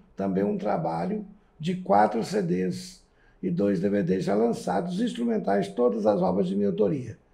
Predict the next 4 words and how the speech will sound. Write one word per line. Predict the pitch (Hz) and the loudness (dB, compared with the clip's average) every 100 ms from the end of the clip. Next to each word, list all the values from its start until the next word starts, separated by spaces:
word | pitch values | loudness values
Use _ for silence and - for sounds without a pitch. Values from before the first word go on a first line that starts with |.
| _ _ _ _ _ | _ _ _ _ _
Então, | 107 131 | 4 6
um | |
abraço | 127 104 110 117 - 233 202 123 - - _ | 6 8 8 8 6 2 2 2 -6 -20 _
fraterno | - 180 180 190 208 233 233 | 2 2 2 2 4 4 2